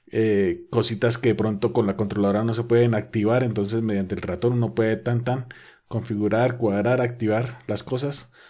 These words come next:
O, eh, puede programar ya sea su Virtual, su Cerato, su Record Box, su Tractor, para que funcione también con atajos de teclado y de esa forma tener más herramientas físicas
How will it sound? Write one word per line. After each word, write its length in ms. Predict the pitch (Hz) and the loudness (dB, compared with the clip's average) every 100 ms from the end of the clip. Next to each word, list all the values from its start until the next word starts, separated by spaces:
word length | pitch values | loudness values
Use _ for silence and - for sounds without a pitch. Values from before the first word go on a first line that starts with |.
| - - _ | -20 -20 _
O, 320 | 143 165 180 185 - _ _ - _ | 4 6 6 -2 -14 _ _ -20 _
eh, 360 | 127 120 107 - | 2 4 2 2
puede 200 | 123 123 | 2 2
programar 500 | 123 117 104 107 104 | 2 0 0 -2 0
ya 160 | 120 | 0
sea 380 | 117 131 120 117 | 2 2 2 0
su 640 | 113 117 101 92 90 90 - - _ - - - - _ | 0 -2 -2 -2 -4 -6 -10 -18 _ -20 -20 -20 -20 _
Virtual, 560 | - 123 135 120 123 113 | 2 4 4 4 2 2
su 440 | - 113 104 101 | -2 -2 0 -2
Cerato, 720 | 92 104 98 104 123 123 120 113 | -4 -2 0 0 0 2 2 2
su 420 | 113 101 95 92 | -2 -4 -2 -2
Record 320 | 107 - 117 | -4 -2 -2
Box, 240 | 104 127 123 | 2 0 0
su 120 | 113 | -4
Tractor, 480 | 110 131 120 143 147 - - - _ _ _ | -2 -2 0 -2 -2 -14 -20 -20 _ _ _
para 180 | 117 | 0
que 100 | 117 | 0
funcione 300 | 107 107 123 | -4 -2 -2
también 300 | 120 117 110 | 0 0 0
con 140 | 110 123 | 0 -2
atajos 320 | 101 101 117 | 0 0 2
de 100 | 135 | 2
teclado 540 | 147 151 143 131 147 - _ _ _ | 0 2 4 6 2 -6 _ _ _
y 80 | 165 | 4
de 100 | 151 | 4
esa 160 | 127 131 | 4 -2
forma 440 | 131 127 127 123 | -4 -2 -4 -4
tener 260 | 123 107 101 | -4 -2 0
más 240 | 117 117 | 0 2
herramientas 800 | 139 110 113 131 135 156 160 - - - - _ | 2 2 0 0 -2 -6 -6 -10 -16 -20 -20 _
físicas 800 | - 147 156 160 165 165 - _ | 0 0 0 0 0 -2 -10 _